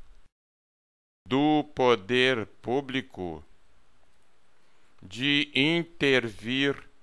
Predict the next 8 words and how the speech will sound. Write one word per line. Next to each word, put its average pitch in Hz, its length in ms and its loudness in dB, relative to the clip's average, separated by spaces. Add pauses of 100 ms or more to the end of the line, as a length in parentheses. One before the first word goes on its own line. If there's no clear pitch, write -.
(960)
nesse 131 760 2
processo 117 1040 -2 (1700)
sempre 147 960 0 (240)
chega. 87 760 0 (2000)
Por 135 300 2
vezes, 123 960 -2 (1400)
a 135 480 8 (100)
fatura 131 1200 2